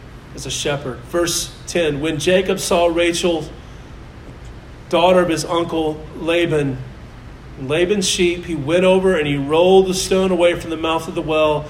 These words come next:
and he watered his uncle's sheep. Now, the Bible tells us he did that, but I'm kinda wondering if Jacob's like, "I wanna show her something."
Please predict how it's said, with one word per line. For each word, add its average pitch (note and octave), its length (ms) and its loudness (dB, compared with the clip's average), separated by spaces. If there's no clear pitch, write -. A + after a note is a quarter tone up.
and D3 80 -6
he C#3 80 -2
watered D3 440 2
his C#3+ 120 -2
uncle's D3 280 -2
sheep. B2+ 300 -6
Now, D3+ 260 0
the F#3 80 -2
Bible C#4 340 6
tells C#4+ 340 6
us - 80 -8
he B3 140 -4
did C#4 220 2
that, G#3 200 6
but G#3 100 2
I'm B3+ 200 4
kinda C#4 360 6
wondering C4 400 8
if G#3+ 80 -4
Jacob's C4 400 2
like, A3 300 6
"I D3 40 -6
wanna E3+ 200 -8
show E3 220 -6
her D3+ 140 -2
something." A2+ 280 -8